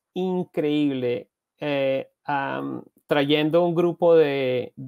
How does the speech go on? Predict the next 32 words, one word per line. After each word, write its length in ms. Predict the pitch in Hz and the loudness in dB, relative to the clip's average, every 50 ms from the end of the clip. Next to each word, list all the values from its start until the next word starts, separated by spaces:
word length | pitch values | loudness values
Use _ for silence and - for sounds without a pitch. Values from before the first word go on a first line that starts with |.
| - _ - | -18 _ -14
diseñadores 720 | 143 131 147 139 - - 143 131 127 131 135 151 151 147 | -6 -4 -4 -4 -2 -2 -2 0 0 2 2 2 0 0
líderes 840 | 160 196 226 208 156 117 120 123 170 - - - - - _ _ _ _ _ _ _ _ _ _ _ _ _ _ | -2 -2 -2 0 0 2 2 2 0 -2 -10 -20 -20 -20 _ _ _ _ _ _ _ _ _ _ _ _ _ _
de 160 | - 131 143 127 | -4 -2 -2 -2
seis 280 | - 165 156 165 160 | 2 2 0 0 0
países 540 | - - - - 170 170 - - 175 160 - | -2 -2 0 0 0 -2 -2 -4 -6 -4 -4
o 100 | - 156 | -4 -6
cinco 280 | - - 190 185 - 175 | -4 -4 -6 -6 -6 -6
países 320 | - 151 147 127 - 165 | -4 -4 -4 -4 -6 -6
diferentes 460 | 151 165 147 151 139 131 131 - 151 143 | -6 -6 -4 -4 -4 -4 -4 -4 -4 -4
del 140 | 147 131 127 | -2 -2 -2
mundo 500 | 127 135 143 147 135 127 120 - - _ _ _ | -2 -2 -2 0 0 0 0 0 -2 _ _ _
a 180 | - 143 139 | 0 0 2
un 200 | 139 139 139 135 | 2 0 -2 -2
panel 460 | - 160 156 156 165 165 165 165 165 - | 0 0 2 2 2 0 0 -2 -4 -6
en 140 | 147 143 143 | -6 -6 -6
el 120 | 139 123 | -6 -6
que 160 | - 143 131 | -4 -2 0
hablamos 380 | 127 131 131 139 139 147 156 - | 0 0 0 0 -2 -2 -4 -6
simplemente 640 | - 190 190 170 185 175 175 175 170 - 185 175 | -6 -8 -6 -6 -6 -6 -6 -6 -4 -4 -2 0
de 240 | 165 156 147 - - _ _ _ - | 0 0 0 -2 -6 _ _ _ -4
liderazgo 560 | - 147 147 147 143 143 151 156 156 160 196 | 0 2 4 4 4 4 4 2 2 0 -4
en 60 | 208 | -4
diseño 580 | 190 165 - - 147 147 156 165 208 240 - _ _ _ _ _ _ _ _ _ _ _ _ _ - | -6 -6 -4 -2 -2 0 0 -2 -4 -6 -8 _ _ _ _ _ _ _ _ _ _ _ _ _ -16
desde 400 | - 135 131 160 165 160 139 160 | -8 -2 2 4 4 4 4 2
el 120 | 151 139 | 0 -2
punto 400 | - - 165 175 180 - 190 185 | -2 -4 -4 -4 -4 -6 -6 -4
de 100 | 180 170 | -4 -4
vista 560 | 147 156 165 - - - 196 196 214 - - _ _ _ _ - | -4 -6 -8 -8 -10 -10 -8 -8 -8 -10 -14 _ _ _ _ -16
de 220 | 143 131 147 139 | -8 -4 -2 -2
líderes 680 | 139 147 156 156 165 170 180 196 190 196 - - _ _ _ _ _ _ _ _ _ _ _ _ _ _ _ _ _ | 0 0 0 0 0 0 -2 -4 -6 -8 -12 -20 _ _ _ _ _ _ _ _ _ _ _ _ _ _ _ _ _
que 260 | - 151 139 - _ _ - | -2 -2 -2 -2 _ _ -4
trabajan 760 | - 139 135 135 143 147 151 - - - - 104 107 - | 0 2 4 4 6 4 2 2 -2 -6 -10 -10 -10 -12